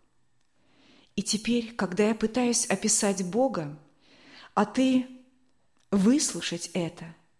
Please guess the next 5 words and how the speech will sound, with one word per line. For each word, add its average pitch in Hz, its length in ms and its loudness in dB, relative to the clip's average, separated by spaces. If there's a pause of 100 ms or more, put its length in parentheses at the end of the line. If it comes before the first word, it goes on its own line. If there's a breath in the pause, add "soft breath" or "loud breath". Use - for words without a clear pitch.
(1040)
склоним 277 580 2
свои 170 300 -2
головы 180 420 0
в - 120 -14
почтении 165 800 -6